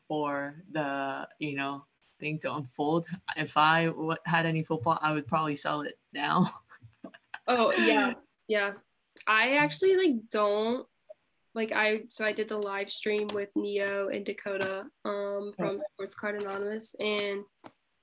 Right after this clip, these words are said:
Speaker 2: they were talking about, like, "Oh, we should put up a football slab,"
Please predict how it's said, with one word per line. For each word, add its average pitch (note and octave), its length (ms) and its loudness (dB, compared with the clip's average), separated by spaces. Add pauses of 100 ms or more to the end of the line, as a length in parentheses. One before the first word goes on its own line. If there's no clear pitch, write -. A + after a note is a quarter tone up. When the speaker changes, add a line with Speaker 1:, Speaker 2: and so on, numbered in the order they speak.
(120)
Speaker 2:
they A3 80 4
were - 20 6
talking A#3+ 260 2
about, G#3+ 160 2
like, G3+ 200 -2
"Oh, B3+ 240 2
we B3 80 0
should A3+ 180 0
put G#3+ 80 -4
up G3+ 140 -6
a G#3 60 -8
football A3+ 420 -4
slab," G#3 500 -2